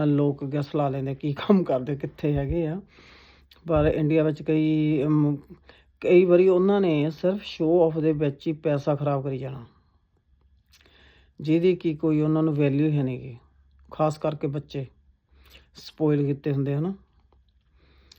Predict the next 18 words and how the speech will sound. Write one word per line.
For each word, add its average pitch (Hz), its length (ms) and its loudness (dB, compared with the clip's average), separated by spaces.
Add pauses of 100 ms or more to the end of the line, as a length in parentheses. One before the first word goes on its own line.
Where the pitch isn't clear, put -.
(240)
ਇੱਥੇ 170 260 0
ਹੁਣ 180 180 2
ਬੱਚਿਆਂ 156 440 -2
ਨੂੰ 156 160 0
ਪਹਿਲਾਂ, 156 720 -2 (440)
ਜਦੋਂ 156 200 2
ਹੀ 170 80 4
ਥੋੜ੍ਹੇ 160 300 2
ਜਿਹੇ 160 120 0
ਵੱਡੇ 147 320 0
ਹੋ 139 140 -2
ਜਾਂਦੇ, 143 280 0
ਪੰਜ 147 300 -2
ਕੁ 139 60 -4
ਸਾਲ 143 280 -2
ਦੇ 139 60 -4
ਹੋ 135 180 -6
ਜਾਣ, 160 300 -2